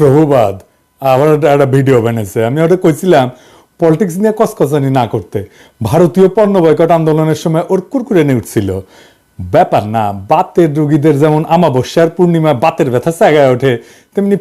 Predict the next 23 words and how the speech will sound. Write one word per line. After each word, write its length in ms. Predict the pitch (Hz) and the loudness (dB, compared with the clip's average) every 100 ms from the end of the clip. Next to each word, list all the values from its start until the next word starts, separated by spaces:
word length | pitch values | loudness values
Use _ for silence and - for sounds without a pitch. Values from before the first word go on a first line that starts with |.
| - | 2
প্রভুপাদের 640 | 156 190 247 202 190 139 120 - _ _ | 2 2 2 2 4 2 0 -8 _ _
কিছু 160 | 202 - 156 | -8 -6 -4
বিশেষ 240 | 175 294 262 233 | -2 -2 -2 -4
বিশেষ 200 | - 220 - | -6 -6 -4
সময় 280 | 208 190 185 - | -2 0 -2 -6
কুরকুরে 340 | 254 214 190 117 | -8 -2 0 0
নিয়ে 120 | 101 82 | -2 -8
ওঠে। 200 | - 92 - - - - 110 - | -12 -16 -18 -20 -20 -18 -16 -2
ওরে 140 | 208 226 | 2 2
নিয়ে 120 | 233 214 | 2 0
কিছু 140 | 208 196 151 | 0 0 0
বলতাম 260 | 131 135 123 | 0 -2 -4
না, 80 | 85 - - | -6 -10 -2
কিন্তু 220 | 180 208 202 - _ _ _ _ _ 175 | 0 2 0 -4 _ _ _ _ _ -2
একটা 140 | 175 190 | 2 2
ভিডিও 200 | 220 180 - | 4 2 2
ছাড়িছে, 380 | 107 95 - 92 95 - - | -4 -4 -10 -12 -12 -12 -4
এটা 120 | 180 214 | 0 0
নিয়ে 120 | 214 208 | 0 -2
কিছু 140 | - 233 | -4 0
না 60 | 262 - | 0 2
কইলেই 320 | 147 131 160 | 2 2 2
না। 80 | 113 | 0